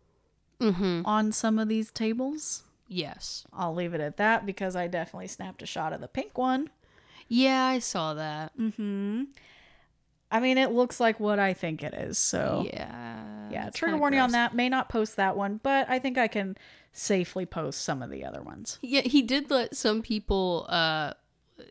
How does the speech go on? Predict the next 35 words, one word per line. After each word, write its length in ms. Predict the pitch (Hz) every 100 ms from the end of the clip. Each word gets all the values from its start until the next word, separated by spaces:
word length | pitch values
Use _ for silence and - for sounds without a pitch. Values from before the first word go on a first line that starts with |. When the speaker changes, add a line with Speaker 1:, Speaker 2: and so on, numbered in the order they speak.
| -
Speaker 1:
he 160 | - 233
said 220 | 233 277
that 120 | 240 196
you 120 | 202
could 180 | 202 185
lay 220 | 180 190
on 220 | 170 170
one 140 | 175 175
of 100 | 180
the 140 | 175
embalming 500 | 170 175 170 175 185
tables, 680 | - 185 180 185 202 269 - - -
<laughs> 160 | -
and 220 | 277 262 262 - - 370 -
people 200 | 302 302
were, 120 | 269
like, 140 | 220 208
laying 500 | 202 180 165 180 208
seductively. 680 | 254 196 175 165 - 202 214 - -
Speaker 2:
Yeah, 380 | 240 240 254 247
he 60 | 208
says, 280 | - 202
"Time 260 | - 208 202
to 60 | 202
start 300 | - 202 196
our 140 | 190
OnlyFans." 800 | 180 196 190 185 185 180 180 208 196
<laughs> 60 |
Speaker 1:
Yeah, 300 | 180 165 - - - 180
yeah. 400 | 175 175 180 175 - - 302 _ - - - - - _ -
Listen, 340 | 196 190 185
there's 200 | 175 175
content 580 | - 208 208 202 202 -
for 140 | 190
everybody. 720 | 160 160 156 143 147 156 165